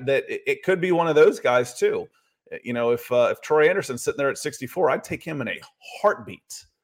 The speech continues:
Uh, would love to see him in the middle of this defense.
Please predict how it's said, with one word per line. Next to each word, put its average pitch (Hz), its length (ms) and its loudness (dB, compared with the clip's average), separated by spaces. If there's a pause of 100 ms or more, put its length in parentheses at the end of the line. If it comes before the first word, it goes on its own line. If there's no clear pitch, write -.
(220)
Uh, 120 260 2
would 113 160 -4
love 131 460 2
to 107 80 -14
see 110 220 -12
him 110 180 -8
in 110 60 -8
the 104 60 -8
middle 107 200 -4
of 95 60 -6
this 98 160 -12
defense. 92 540 -14